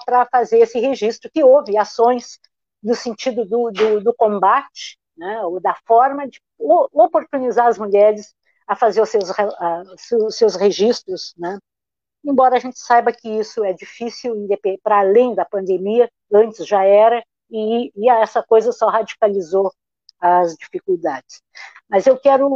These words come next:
voltar lá na minha, naquela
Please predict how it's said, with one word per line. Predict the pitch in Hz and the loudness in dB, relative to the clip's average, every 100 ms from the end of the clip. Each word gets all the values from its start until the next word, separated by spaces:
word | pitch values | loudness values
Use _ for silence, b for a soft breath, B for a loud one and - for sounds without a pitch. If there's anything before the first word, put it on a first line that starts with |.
| 226 | 0
voltar | 233 226 - 233 | 0 0 0 2
lá | 208 208 | 4 2
na | 202 | 0
minha, | 190 196 180 170 151 151 _ _ _ _ _ _ _ | -6 -8 -6 -8 -10 -16 _ _ _ _ _ _ _
naquela | 196 185 - 214 208 | -8 -8 0 0 0